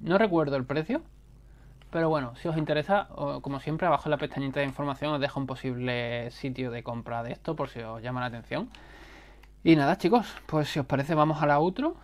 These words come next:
Mm, yo lo recuerdo un puzzle entretenido de, de desmontar, muy divertido. Y repito, tedioso. Esta, esta era la,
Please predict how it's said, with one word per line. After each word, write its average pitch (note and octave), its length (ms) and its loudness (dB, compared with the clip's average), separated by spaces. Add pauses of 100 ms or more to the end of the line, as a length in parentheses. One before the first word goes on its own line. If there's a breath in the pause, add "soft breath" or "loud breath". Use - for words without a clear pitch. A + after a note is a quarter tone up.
Mm, D#3 440 -2
yo F3 100 4
lo A3+ 100 6
recuerdo E3+ 360 4
un E3 60 -2
puzzle D#3 240 -2
entretenido C#3 480 -2
de, E3+ 260 0
de C3 260 -2
desmontar, C3+ 640 0 (120)
muy C3+ 320 0
divertido. D#3 640 0 (320)
Y C#3 500 -2 (280)
repito, C#3 500 -2 (1200 loud breath)
tedioso. D#3 720 0 (800)
Esta, D3+ 360 -4
esta E3 200 -2
era E3+ 100 2
la, D3 200 4